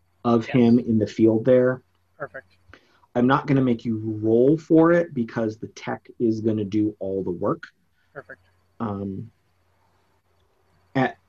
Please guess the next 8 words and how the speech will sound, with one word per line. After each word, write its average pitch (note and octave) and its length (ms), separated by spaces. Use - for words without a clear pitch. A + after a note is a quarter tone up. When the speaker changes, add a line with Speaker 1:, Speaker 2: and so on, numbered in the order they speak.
Speaker 1:
uh, G2+ 140
what B2+ 300
you B2+ 180
are C#3 220
gonna C3 240
see, B2 280
though, A2 400
is G#2 560